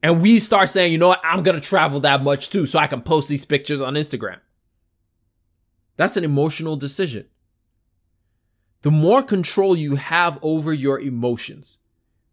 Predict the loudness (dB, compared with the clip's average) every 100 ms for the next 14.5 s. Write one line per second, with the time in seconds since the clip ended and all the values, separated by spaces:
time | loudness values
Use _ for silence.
0 | -6 -4 -4 _ 0 4 4 0 -6 _
1 | -6 -2 -2 -2 0 2 2 -2 _ -10
2 | -4 -4 -2 -4 -2 -6 -8 -10 -18 _
3 | _ _ _ _ _ _ _ _ _ _
4 | _ _ _ -4 0 2 2 0 0 0
5 | 0 0 -2 -4 -2 -2 -2 -4 -4 -4
6 | -2 0 0 -2 -6 -6 -10 _ _ _
7 | -8 0 2 4 2 0 -2 0 0 -2
8 | 2 4 4 2 -2 -2 0 0 0 0
9 | 2 0 -2 -2 -2 -2 -6 -2 -2 -2
10 | -14 -20 _ _ _ _ _ _ _ _
11 | _ _ _ 0 4 4 2 -4 -6 -2
12 | -2 0 0 2 2 0 -6 _ _ _
13 | _ -10 -4 -2 2 4 6 6 2 -2
14 | 0 4 6 4 2